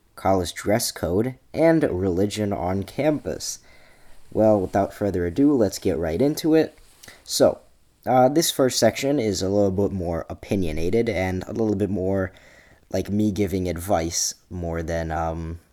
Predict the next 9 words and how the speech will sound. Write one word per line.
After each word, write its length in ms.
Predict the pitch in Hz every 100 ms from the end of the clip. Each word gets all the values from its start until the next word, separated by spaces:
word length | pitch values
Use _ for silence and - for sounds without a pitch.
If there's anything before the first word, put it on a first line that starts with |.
| _ _ _ -
facts. 560 | - 92 - - - -
So, 380 | - 98 87 92
bear 220 | 110 110 78
with 180 | 78
me. 200 | 82 95 - _ _ - - -
So, 360 | - 117 - -
the 140 | - 90
first 360 | - 131 -
question. 440 | - 95 - -